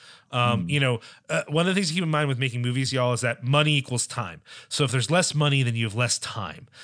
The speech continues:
Speaker 1: And so, you know, they didn't have a million years. They didn't have all the money in the world to make this thing.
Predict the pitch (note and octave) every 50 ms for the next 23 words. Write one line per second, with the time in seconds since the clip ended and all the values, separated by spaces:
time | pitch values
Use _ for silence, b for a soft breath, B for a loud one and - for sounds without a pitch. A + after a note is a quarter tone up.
0 | B B B B B B2+ B2 - - D3+ C#3+ C3+ C#3 C#3 - D#3 D3 C#3 B2+ B2
1 | A#2+ A2 C3 B2+ - - D3 D#3+ D#3+ D#3+ - G2+ D3+ C#3+ C3+ B2+ B2+ A#2+ - -
2 | - B B B B B - C#3+ C#3+ C#3+ C#3+ D3+ D#3 D#3+ D3+ C#3 C3+ C3 B2+ B2
3 | B2 B2+ B2+ - C3+ C3 D3 D3+ C#3 B2+ D3 C#3 C3+ A#2 - C3 C3 C3+ C#3+ C#3+
4 | C3 C3+ C#3 C3+ C3+ B2+ B2 A2+ B2 B2 A#2+ A#2 - A#2+ B2 B2+ - - A2+ G#2
5 | - - G#2+ G2 F#2+ F#2 G#2